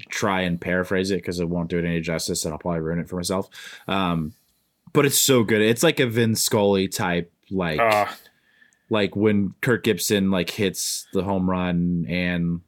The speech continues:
Speaker 1: like, they win the World Series that year, like, the year of the improbable. Like, it was somewhere, like, along the lines of that.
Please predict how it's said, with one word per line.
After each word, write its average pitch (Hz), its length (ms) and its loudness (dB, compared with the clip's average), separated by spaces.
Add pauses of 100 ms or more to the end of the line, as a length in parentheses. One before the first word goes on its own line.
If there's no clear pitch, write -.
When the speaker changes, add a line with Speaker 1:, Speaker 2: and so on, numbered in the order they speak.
(200)
Speaker 1:
like, 82 200 -4
they 90 80 0
win 90 160 0
the 90 60 0
World 87 240 -2
Series 85 380 -2
that 82 200 -4
year, 87 240 0
like, 85 320 -4 (380)
the 82 60 -4
year 87 180 0
of 82 60 -2
the 85 100 0
improbable. 85 580 -2
Like, 87 160 -4
it 92 40 0
was 87 360 -4
somewhere, 104 400 2
like, 90 160 -2
along 90 240 -2
the 87 60 -2
lines 85 260 -4
of 82 80 -4
that. 78 340 -4